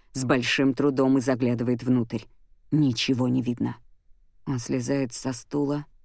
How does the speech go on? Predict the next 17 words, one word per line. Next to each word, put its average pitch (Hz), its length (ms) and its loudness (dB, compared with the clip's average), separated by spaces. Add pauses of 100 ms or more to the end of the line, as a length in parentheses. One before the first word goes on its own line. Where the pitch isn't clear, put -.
(140)
уходит 135 640 -2 (140)
и 151 80 2
возвращается 127 680 0
с 117 80 -4
горящей 120 440 -2
свечой, 117 560 -6 (300)
наклоняет 127 720 2
ее 127 400 0 (220)
над 131 240 2
зияющей 123 680 0
тьмой 123 380 -2
сосуда, 120 640 -6 (380)
пытаясь 127 440 0
осмотреть 127 680 -2
его 123 260 0
дно. 120 400 0 (760)
Тени, 127 540 -2